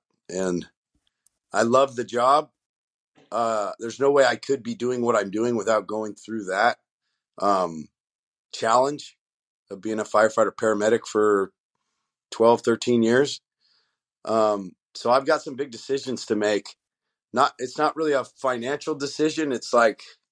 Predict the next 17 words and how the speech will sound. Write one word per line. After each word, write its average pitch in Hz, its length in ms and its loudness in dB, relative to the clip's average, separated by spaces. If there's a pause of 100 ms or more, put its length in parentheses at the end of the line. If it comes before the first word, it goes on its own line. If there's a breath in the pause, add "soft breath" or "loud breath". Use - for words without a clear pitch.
(720)
I 120 100 2
don't 135 80 0
know 135 100 0
if 123 120 -10
I'm 120 180 -6
ready 120 240 -2
to 107 120 -4
be 107 220 -8
done 113 280 0
with 101 120 -6
that 107 200 -2
part 110 160 2
of 98 60 -6
my 95 80 -4
life, 101 340 2
you 95 60 -12
know? 107 200 -12